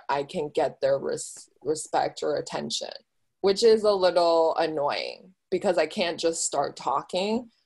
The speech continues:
about normal stuff and as if, like, I'm a, I'm a person. <laughs> I have to be like, "I'm, I'm chill,"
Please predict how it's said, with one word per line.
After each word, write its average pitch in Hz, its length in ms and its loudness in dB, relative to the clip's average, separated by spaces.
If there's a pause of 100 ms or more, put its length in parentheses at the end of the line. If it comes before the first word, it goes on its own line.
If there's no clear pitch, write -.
(120)
about 147 360 0
normal 165 360 0
stuff 185 420 2
and 156 400 -2
as 156 200 0
if, 147 180 -4
like, 139 160 -2
I'm 143 200 -4
a, 147 120 -10 (360)
I'm 156 160 -2
a 135 120 -4
person. 247 640 0 (140)
<laughs> - 120 -20
I 185 140 0
have 170 140 -4
to 170 100 -2
be 160 180 -4
like, 156 300 -2 (100)
"I'm, 214 560 0 (640)
I'm 226 280 0
chill," 226 720 2